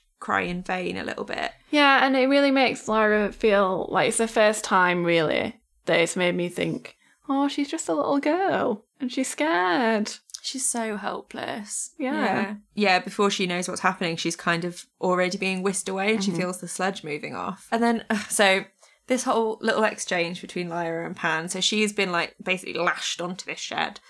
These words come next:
Speaker 1: This shed? This sled. <laughs> She's been lashed onto this sled and tied up, and she feels like she can't breathe 'cause her hood's so tight around her face.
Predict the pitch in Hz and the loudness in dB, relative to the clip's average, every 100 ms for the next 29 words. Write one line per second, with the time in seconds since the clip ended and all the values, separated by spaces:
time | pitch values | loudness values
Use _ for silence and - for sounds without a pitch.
0 | _ - 190 - 196 262 - _ _ 202 | _ -8 -6 -4 -2 -4 -6 _ _ -12
1 | 202 - 156 170 - - - 247 302 302 | -6 -2 -2 -2 -8 -2 2 4 4 4
2 | 254 214 214 208 - 202 - 190 - 190 | 2 4 2 0 -2 -2 -4 -6 -2 0
3 | 165 175 - 233 202 185 202 196 175 - | 0 -2 -10 -10 -6 0 2 2 0 -2
4 | - - - 190 185 196 208 202 202 - | -4 -14 -6 -4 -2 -2 2 2 2 -2
5 | 208 202 185 196 185 185 180 175 175 196 | -2 -2 0 2 0 0 -4 -6 -4 -2
6 | 185 - - - 165 - 160 175 185 - | -2 -2 -2 -4 -4 -2 -4 -4 -4 0
7 | 120 190 - | 0 0 -4